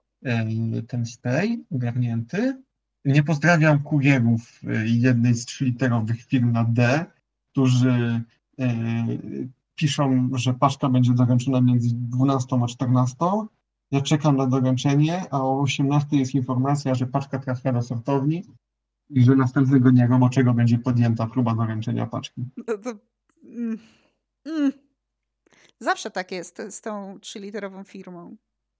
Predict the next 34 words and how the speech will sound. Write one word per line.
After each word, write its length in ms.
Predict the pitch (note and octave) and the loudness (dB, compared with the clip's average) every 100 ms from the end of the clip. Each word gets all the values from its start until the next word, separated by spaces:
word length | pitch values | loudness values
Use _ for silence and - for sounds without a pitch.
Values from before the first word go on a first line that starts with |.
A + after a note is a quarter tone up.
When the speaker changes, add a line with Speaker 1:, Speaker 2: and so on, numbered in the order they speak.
| _ _ | _ _
Speaker 1:
Ja, 320 | C3+ C#3 C#3 C3 D3 - | -6 -2 -2 -4 -6 -6
proszę 260 | D3+ D3+ | -4 -2
się 140 | C#3+ C3+ | -2 -2
zdecydować. 680 | B2 B2 B2+ A#2 A2+ A2+ - _ _ - | -2 -2 -2 -2 -4 -8 -14 _ _ 0
Ja 80 | C#3+ | 4
mam 180 | D#3+ C#3+ | 4 2
dla 100 | C#3+ | 0
ciebie 360 | C#3 A#2+ B2 A#2 | -2 -2 -2 -2
to 240 | - A#3 A3+ - | 0 0 -2 -4
i 80 | C3+ | -2
będą 380 | C#3+ C3+ B2+ | 0 2 2
jeszcze 280 | A#2+ A#2 B2 | 0 -2 -6
inne 340 | C#3+ D#3+ E3 D3 | -2 -2 0 -2
rzeczy, 280 | C3+ - | -4 -4
ale 100 | B2 | -4
to 140 | A#2 A#2 | -4 -6
będą 200 | A#2 B2 | -6 -8
niespodzianki. 460 | C#3 - - - _ _ _ - | -10 -14 -18 -20 _ _ _ -16
Speaker 2:
Dobrze, 1300 | B3+ C#4+ D4+ C#4+ C#4+ D4 C#4+ C4+ C4 B3+ B3+ B3 B3+ C#4 | -10 -4 -4 -4 -6 -4 -2 0 0 0 0 -2 -4 -4
nie 80 | C#4 | -4
mogę 160 | D4+ | -6
się 120 | D4 | -8
doczekać 460 | D4 C#4+ E4 F#4 E4 | -12 -10 -10 -8 -6
niespodzianek. 500 | D4 - C4 B3 B3 | -6 -6 -8 -8 -6
Ja 80 | B3+ | -8
uwielbiam 360 | B3+ C4 A#3 | -8 -10 -10
niespodzianki, 500 | A3 A3 A#3+ A#3 B3 | -12 -14 -14 -14 -12
ale 140 | C4 A#3 | -10 -12
tylko 200 | A#3 B3+ | -12 -12
jeżeli 280 | C4 A#3+ A#3+ | -10 -12 -12
są 160 | A#3+ | -14
szpejem. 560 | A#3 - G3+ E3+ E3+ F#3 _ _ _ _ _ _ - | -14 -10 -10 -8 -12 -16 _ _ _ _ _ _ 2
Speaker 1:
<laughs> 100 | D3 D#3 C3 C3+ - _ _ - B3 D#3 D3 | 2 4 0 -4 -6 _ _ -2 4 4 4
Yeah. 500 | D3 C#3+ C#3+ C#3 C3 | 4 6 6 4 0